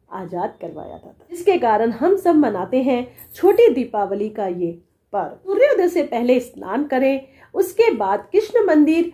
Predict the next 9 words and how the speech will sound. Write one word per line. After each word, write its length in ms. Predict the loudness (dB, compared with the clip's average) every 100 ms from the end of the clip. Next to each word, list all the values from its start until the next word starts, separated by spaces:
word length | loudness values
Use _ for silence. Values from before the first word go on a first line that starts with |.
| -12 -4
या 100 | -4
विष्णु 500 | -2 -4 0 0 0
मंदिर 300 | 0 -2 -2
में 220 | -4 -6
जाकर 540 | -10 -10 -6 -4 -4 -10 _ _
भगवान 440 | -12 -6 -4 -4 -4
का 160 | -6
दर्शन 560 | -6 -10 -14 -10 -10 -10
करें। 340 | -12 -20 -20